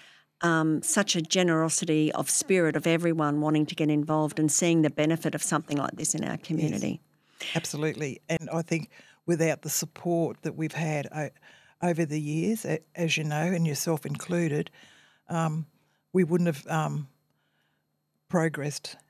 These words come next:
Speaker 2: as, as we have. And I th-, personally thank you for that, Joan.
Speaker 1: Mm.
Speaker 2: Um, but there's been a lot of support,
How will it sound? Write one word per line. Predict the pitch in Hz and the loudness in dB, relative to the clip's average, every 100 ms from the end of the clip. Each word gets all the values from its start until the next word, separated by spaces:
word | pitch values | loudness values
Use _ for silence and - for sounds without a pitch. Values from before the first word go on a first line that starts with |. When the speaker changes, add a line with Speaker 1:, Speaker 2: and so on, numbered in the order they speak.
| _ 165 | _ -4
Speaker 2:
as, | 156 - | -4 -4
as | 156 - | -8 -6
we | 170 | -8
have. | 127 160 147 139 131 - _ | -6 -4 -4 -6 -10 -18 _
And | 156 160 156 - - _ _ _ _ | -4 -2 -2 -6 -14 _ _ _ _
I | 165 165 | 0 2
th-, | - - _ | 0 -10 _
personally | 151 135 139 | -4 -4 -8
thank | 135 139 - | -8 -10 -10
you | 135 | -10
for | 139 | -10
that, | 131 - | -10 -10
Joan. | 135 147 - - - | -8 -8 -8 -14 -6
Speaker 1:
Mm. | 165 151 151 _ - | -4 -4 -8 _ -8
Speaker 2:
Um, | 156 156 156 - | -4 -4 -4 -4
but | 180 | 0
there's | 175 170 | 2 0
been | 180 170 | 0 0
a | |
lot | 165 175 | 2 0
of | 185 | 0
support, | 214 208 - 143 110 | -2 -4 -4 -4 -4